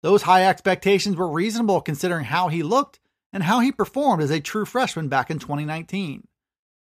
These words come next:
Cain rushed for four hundred forty-three yards and set a new freshman record at Penn State with eight rushing touchdowns as a rookie. He also started to develop a reputation for a player who could seal games late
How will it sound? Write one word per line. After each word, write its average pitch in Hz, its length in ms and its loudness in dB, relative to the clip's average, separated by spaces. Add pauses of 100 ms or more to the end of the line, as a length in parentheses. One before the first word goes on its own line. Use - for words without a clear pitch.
(220)
Cain 165 200 0
rushed 170 240 4
for 180 100 -2
four 180 220 2
hundred 175 240 0
forty-three 151 480 -4
yards 202 340 2
and 175 80 -2
set 196 140 0
a 170 40 -2
new 175 280 0
freshman 208 500 -2
record 240 300 0
at 165 120 -4
Penn 147 200 -2
State 180 320 -2 (340)
with 165 220 -4
eight 233 200 -2
rushing 226 320 0
touchdowns 139 560 -4
as 139 220 -6
a 151 60 -4
rookie. 147 460 -8 (840)
He 139 60 0
also 143 280 2
started 180 380 0
to 180 80 -4
develop 208 340 2
a 214 80 2
reputation 220 680 0
for 226 180 0
a 208 60 -2
player 240 440 -2 (220)
who 170 100 -2
could 185 140 4
seal 262 380 0
games 254 340 0
late 226 400 -2